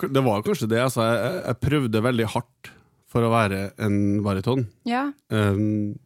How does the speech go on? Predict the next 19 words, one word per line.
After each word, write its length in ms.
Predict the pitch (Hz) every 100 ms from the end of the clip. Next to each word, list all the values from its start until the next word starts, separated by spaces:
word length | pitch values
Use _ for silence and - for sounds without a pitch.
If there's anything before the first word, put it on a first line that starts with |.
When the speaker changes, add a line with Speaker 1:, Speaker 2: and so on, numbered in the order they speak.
| _ _ -
Speaker 1:
og, 160 | 107 104
ehm, 260 | 101 101 104 95 - - _ _ _ _ _ _ _ _ _ _ _ _ _ _ -
jeg 160 | 107 110
vet 200 | 110 -
ikke 160 | - 104
om 120 | 104 107
noe 240 | 110 104 104 - - 107
baritonrepertoar 800 | 107 98 95 95 95 101 101 104
jeg 160 | -
ikke 160 | - 101
har 60 | 101
vært 120 | 110
igjennom, 240 | 95 90 110 - -
Speaker 2:
Mhm. 80 | -
Speaker 1:
nesten. 380 | 131 180 98 104 -
Altså, 160 | 107
jeg 120 | 104 104
har, 160 | 107
eh, 640 | 104 107 - - 110 104